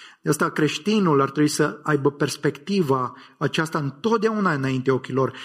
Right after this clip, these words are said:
De ce? Ca să nu-și clădească identitatea, demnitatea, valoarea, semnificația pe statutul acesta.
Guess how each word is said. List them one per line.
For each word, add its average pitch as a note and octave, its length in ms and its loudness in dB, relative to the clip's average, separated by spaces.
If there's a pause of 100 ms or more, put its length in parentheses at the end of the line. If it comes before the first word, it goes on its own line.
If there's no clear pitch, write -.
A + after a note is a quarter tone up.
(200)
De D#3 140 2
ce? C#3 320 -4 (120)
Ca D#3+ 120 0
să D3 140 -2
nu-și D#3 440 4
clădească F3+ 920 2
identitatea, D3+ 1300 -2 (800)
demnitatea, D3 1040 0
valoarea, C#3+ 800 0
semnificația G#3 1040 -2
pe E3+ 160 -4
statutul D#3+ 680 -4
acesta. - 500 -12